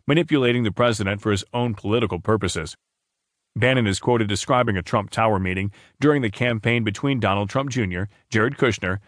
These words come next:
the president's son-in-law, and a Russian lawyer as treasonous and unpatriotic. At another point in the book, he is quoted calling the president's daughter Ivanka Trump dumb as a brick. Wolf also depicts Bannon as harboring his own twenty twenty presidential ambitions.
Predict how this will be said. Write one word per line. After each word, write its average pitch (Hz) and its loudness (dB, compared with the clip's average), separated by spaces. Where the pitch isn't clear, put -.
the 123 0
president's 101 0
son-in-law, 90 0
and 147 2
a - 6
Russian 143 2
lawyer 135 2
as 120 0
treasonous 131 -2
and 120 -2
unpatriotic. 117 0
At 113 2
another 180 4
point 120 0
in 85 -2
the 78 -6
book, 90 -2
he 185 4
is 196 0
quoted 156 2
calling 139 2
the 117 0
president's 113 0
daughter 113 2
Ivanka 117 2
Trump 107 -2
dumb 104 2
as 90 -2
a 90 -6
brick. 92 0
Wolf 123 4
also 123 4
depicts 107 0
Bannon 107 0
as 95 0
harboring 104 2
his 92 -2
own 123 -2
twenty 95 -2
twenty 104 -2
presidential 101 0
ambitions. 87 -4